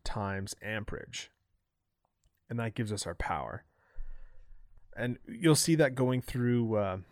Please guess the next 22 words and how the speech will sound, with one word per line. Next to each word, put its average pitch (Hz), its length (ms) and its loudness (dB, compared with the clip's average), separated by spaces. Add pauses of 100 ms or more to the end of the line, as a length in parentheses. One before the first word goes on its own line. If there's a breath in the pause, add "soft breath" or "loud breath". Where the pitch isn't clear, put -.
(140)
whenever 131 280 0
you're 110 320 0 (120)
looking 113 340 -6
at - 160 -6
stuff, - 240 -6
you'll 107 80 -8
see - 180 -4
it's, 98 140 -2
like, 98 140 -4
rated 101 260 -2
at - 160 -2
two 110 220 -2
hundred 101 320 -4
watts, 95 440 0
or 101 40 -2
your 98 120 0
blender's 95 760 -4 (840 soft breath)
six - 320 -6
hundred 98 300 -4
watts, 87 380 -4
or 90 40 -6
your 85 300 -4